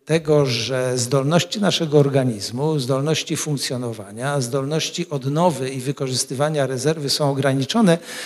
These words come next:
po raz pierwszy udokumentował amerykański biolog, do dzisiaj zresztą pracujący w San Francisco, Leonard Heiflik. On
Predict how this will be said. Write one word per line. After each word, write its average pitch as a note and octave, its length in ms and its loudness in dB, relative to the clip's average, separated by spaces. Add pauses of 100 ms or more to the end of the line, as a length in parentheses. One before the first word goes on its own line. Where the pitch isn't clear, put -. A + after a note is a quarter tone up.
(140)
po F#3 100 6
raz E3+ 300 8
pierwszy F#3 760 4 (420)
udokumentował E3 1040 10 (320)
amerykański D3+ 720 8
biolog, F3+ 540 4
do D3+ 140 4
dzisiaj D3+ 360 6
zresztą C#3 420 2
pracujący C3+ 920 0
w - 80 -6
San C#3 200 2
Francisco, E3 560 2
Leonard D#3 520 8
Heiflik. D3 720 2
On C4 220 4